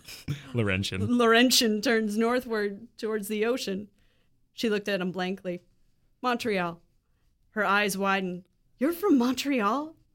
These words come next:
Speaker 2: I've always dreamed of going there. I wanted to go to university there. Uh, bit when my mama died, m-, my education died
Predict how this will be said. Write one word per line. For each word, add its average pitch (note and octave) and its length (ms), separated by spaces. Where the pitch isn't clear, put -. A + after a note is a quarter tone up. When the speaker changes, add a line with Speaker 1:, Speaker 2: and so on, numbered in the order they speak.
Speaker 2:
I've B3+ 180
always B3 320
dreamed C4 420
of A3 100
going A#3+ 320
there. A#3 240
I D4 100
wanted D4+ 280
to C4+ 60
go B3 100
to B3 80
university A#3+ 680
there. G#3+ 320
Uh, G#3+ 280
bit C4+ 200
when C4+ 160
my A#3+ 140
mama A#3+ 340
died, C4 360
m-, A#3+ 200
my A#3 220
education B3+ 580
died G#3 380